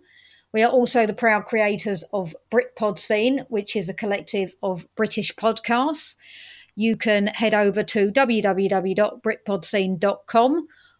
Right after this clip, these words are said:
or find us on Twitter and Facebook for regular updates. And I must point out, as of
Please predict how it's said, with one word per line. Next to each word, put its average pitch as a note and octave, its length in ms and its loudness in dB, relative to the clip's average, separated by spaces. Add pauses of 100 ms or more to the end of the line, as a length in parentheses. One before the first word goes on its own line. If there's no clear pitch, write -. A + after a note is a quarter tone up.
or G#3+ 120 0
find G3 300 -2
us G3 140 -2
on G3+ 100 -4
Twitter G3 380 -4
and F#3 100 -6
Facebook G3+ 600 -2
for G3 440 0
regular F#3+ 640 0
updates. G#3 800 -4 (380)
And G#3 100 2
I G#3+ 100 4
must C4+ 320 0
point G#3 300 0
out, G#3 380 -2 (880)
as B3 260 4
of A3+ 360 4